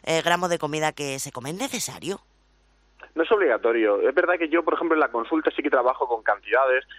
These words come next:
Speaker 2: para asegurarnos de que el paciente cumple con las calorías recomendadas, pero no es obligatorio. De hecho, podemos, incluso puede resultar más práctico aprender a organizar el plato.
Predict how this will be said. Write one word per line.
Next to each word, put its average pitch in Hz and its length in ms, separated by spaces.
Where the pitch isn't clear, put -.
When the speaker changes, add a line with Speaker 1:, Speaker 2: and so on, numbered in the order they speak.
Speaker 2:
para 127 180
asegurarnos 123 580
de 143 80
que 135 80
el - 40
paciente 127 440
cumple 131 320
con 143 100
las 123 120
calorías 107 300
recomendadas, 110 600
pero 131 200
no 139 140
es 160 120
obligatorio. 151 520
De 120 120
hecho, 160 280
podemos, 143 500
incluso 139 360
puede 156 200
resultar 165 280
más 147 160
práctico - 560
aprender 135 360
a - 20
organizar 151 360
el 139 80
plato. - 380